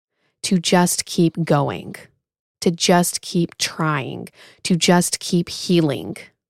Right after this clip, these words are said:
And some days you don't wanna do that.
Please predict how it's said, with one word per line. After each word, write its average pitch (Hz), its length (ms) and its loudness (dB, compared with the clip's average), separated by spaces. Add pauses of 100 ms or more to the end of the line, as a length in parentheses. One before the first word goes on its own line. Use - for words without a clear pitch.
(1700)
And 185 240 4
some 240 420 4
days 196 360 6
you 165 80 2
don't 254 140 6
wanna 175 180 4
do 147 240 0
that. - 500 -2